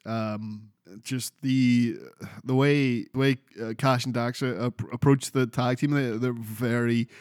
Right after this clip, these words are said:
very, like, u-, unique, unique for today's style. Like,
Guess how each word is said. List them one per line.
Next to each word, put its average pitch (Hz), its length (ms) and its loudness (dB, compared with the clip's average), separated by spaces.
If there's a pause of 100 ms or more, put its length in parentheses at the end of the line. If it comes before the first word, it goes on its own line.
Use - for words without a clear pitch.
(340)
very, 120 580 2
like, 113 280 -2
u-, 117 260 -6 (220)
unique, 127 680 0
unique 170 300 2
for 165 140 2
today's 117 340 -2
style. 123 640 -4
Like, 127 200 -2